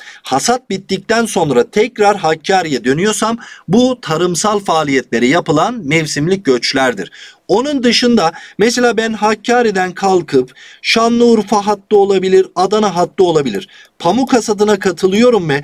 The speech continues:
hasat bittikten sonra tekrar Hakkari'ye geliyorsam gene bu tarımsal faaliyetlere bağlı yapılan göçtür. Mesela Niğde ve çevresinde patates hasadı için insanların buraya göç etmesi, Ege bölgesinde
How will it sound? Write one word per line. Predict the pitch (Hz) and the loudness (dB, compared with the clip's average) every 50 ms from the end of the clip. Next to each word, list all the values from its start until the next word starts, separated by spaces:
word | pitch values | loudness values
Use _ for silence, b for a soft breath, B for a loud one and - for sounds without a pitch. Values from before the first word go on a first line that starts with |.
| B B B B | B B B B
hasat | B - 147 147 233 247 247 - - | B -6 -2 0 0 0 0 -2 -4
bittikten | 214 208 202 - 220 196 - 247 254 247 | -6 -4 -2 -4 -4 -2 0 0 0 0
sonra | 240 226 185 165 151 143 | 0 0 -2 -2 -2 -2
tekrar | 143 220 247 240 - 220 202 | 0 -2 -2 0 -2 -2 -2
Hakkari'ye | 180 165 165 165 165 - 160 147 139 135 131 | 0 0 0 0 0 -2 -2 0 0 0 0
geliyorsam | 131 185 196 190 170 156 143 - 208 233 269 254 B B B B B 180 175 | 2 0 0 2 2 0 0 0 -2 -4 -4 -6 B B B B B -8 -2
gene | - 147 208 254 269 233 | -2 0 0 0 2 2
bu | 254 247 | 0 0
tarımsal | - 196 185 185 185 185 180 - 185 190 185 | 0 -2 0 0 -2 -2 -2 -2 0 0 0
faaliyetlere | - 175 156 156 151 143 143 147 147 190 190 185 175 | 0 0 0 0 2 2 0 0 0 0 -2 0 0
bağlı | 156 147 139 143 147 | 0 0 0 2 2
yapılan | 147 139 - 147 147 156 160 151 131 | 0 -2 -2 -2 -2 -2 -2 0 0
göçtür. | 127 123 120 - - - 95 - B B B B B B | 0 0 0 -2 -6 -8 -10 -12 B B B B B B
Mesela | 185 233 262 - 269 247 247 240 | -2 -2 -2 0 0 2 2 2
Niğde | 220 208 240 277 277 269 254 214 | 2 0 0 0 2 2 2 2
ve | 196 180 | 2 0
çevresinde | 185 - 190 185 214 226 220 214 208 - 185 175 160 160 180 202 196 B B B B _ | -2 0 0 0 0 0 0 -2 0 0 -2 0 0 0 -2 -2 -4 B B B B _
patates | - - 208 208 - 233 220 - - 226 247 240 - - | -4 -2 -2 -2 -2 -4 -4 0 0 0 0 -2 -4 -4
hasadı | - 180 180 180 202 190 185 208 | -2 -2 -2 0 -2 -2 -2 -2
için | 202 175 - - 196 185 | -4 -2 -2 0 0 2
insanların | 180 170 165 - 170 156 156 151 156 180 185 170 | 2 0 0 0 -2 -2 0 0 0 0 0 0
buraya | 147 143 147 160 160 | 2 2 2 2 2
göç | 151 135 131 - - | 2 0 0 0 -2
etmesi, | 123 120 - - 131 123 - 123 104 B B B B B B B B _ | -2 -4 -2 -4 -4 -2 -2 -4 -4 B B B B B B B B _
Ege | 143 165 214 226 277 269 233 | 0 0 0 0 -2 0 2
bölgesinde | 240 214 202 190 170 185 160 156 - 160 156 147 135 123 127 151 160 | 2 2 0 0 -2 -4 -2 -2 -2 -2 -2 0 0 0 0 0 -2